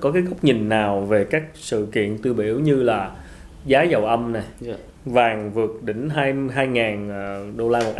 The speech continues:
Speaker 1: ounce này,
Speaker 2: Dạ.
Speaker 1: hoặc là chứng khoán phục hồi mạnh mẽ theo hình chữ V?
Speaker 2: Dạ.
Speaker 1: Thì, thì, ờm, cái điều này rút ra cho bản thân Harry và các nhà đầu tư những bài học như thế nào?
Speaker 2: Với em nhìn thấy thế là bài học là, là mình không thể là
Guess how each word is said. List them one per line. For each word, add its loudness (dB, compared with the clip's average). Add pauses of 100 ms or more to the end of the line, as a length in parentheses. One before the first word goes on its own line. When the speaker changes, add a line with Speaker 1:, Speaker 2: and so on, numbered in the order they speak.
(160)
Speaker 1:
ounce 0
này, -2
Speaker 2:
Dạ. -6 (420)
Speaker 1:
hoặc 0
là 4
chứng 2
khoán 4
phục -6
hồi 0
mạnh -6
mẽ -4
theo 0
hình -4
chữ -4
V? 2 (340)
Speaker 2:
Dạ. -12 (360)
Speaker 1:
Thì, 2
thì, 0
ờm, -2 (480)
cái 4
điều 4
này 0
rút -2
ra 6
cho 2
bản -2
thân -2
Harry 0
và -2
các -6
nhà -4
đầu -2
tư 2
những -2
bài -2
học -10
như -6
thế -6
nào? -10 (1400)
Speaker 2:
Với 2
em 2
nhìn -2
thấy -2
thế -4
là -4
bài -4
học -8
là, -10 (2250)
là 2
mình 0
không 2
thể -2
là -2